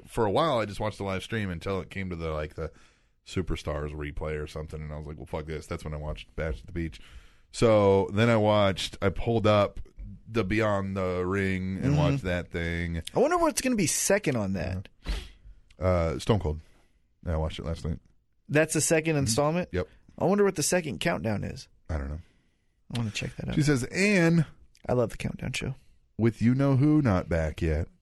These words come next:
Speaker 1: it seems that it will be Bryan versus Triple H and or the Triple Threat, which is fine if the stipulation is if Bryan beats Triple H, he's in the match. My question is, if this happens, do we see Bryan winning the title at WrestleMania?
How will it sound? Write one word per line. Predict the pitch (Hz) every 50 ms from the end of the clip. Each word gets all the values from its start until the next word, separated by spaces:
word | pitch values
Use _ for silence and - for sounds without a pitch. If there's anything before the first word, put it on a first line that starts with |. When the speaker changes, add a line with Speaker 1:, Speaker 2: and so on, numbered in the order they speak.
| _ _ -
Speaker 1:
it | 90 - -
seems | - 104 101 92
that | 90 87
it | 73 58
will | 82 87
be | 90 90
Bryan | 82 78 90 95 101 107 107
versus | 104 95 98 92
Triple | - 123 110 110 110 113
H | 110 104 - - -
and | 147 165 165 156
or | 175 185 160 123
the | 107 101
Triple | - 135 123 110 98
Threat, | - - 135 127 104 - -
which | 110 - 113
is | 107 -
fine | - 147 139 123 113 113 -
if | - 180 185 -
the | - 160
stipulation | - - 165 160 151 135 135 160 170 156 - 110 95 90
is | 87 87 87 92 - - - - - - _ _ _ -
if | 107 95 - -
Bryan | 104 107 113 110 104
beats | 101 101 92 -
Triple | - - 113 92 92 101 110
H, | 107 98 87 -
he's | 98 101 90 90
in | 90 90
the | 87
match. | 87 107 110 98 85 - - - -
My | - 98 107 104
question | 98 - 120 117 110 104 - 104 107
is, | 113 113 101 92 - - - _ _ _ _ _ _ _ _ _ -
if | 90 -
this | - 98 104 - -
happens, | 117 123 123 113 110 92 80 87 - - - - _ _ _ _ _ -
do | - 92 98
we | 98 95
see | - - - 117 117 139 170
Bryan | 170 127 98 95 95 98 104 107 101 90
winning | 90 92 95 98
the | 101 98
title | - - 82 82 82 85 90
at | - -
WrestleMania? | 80 80 - - 90 87 85 82 80 73 -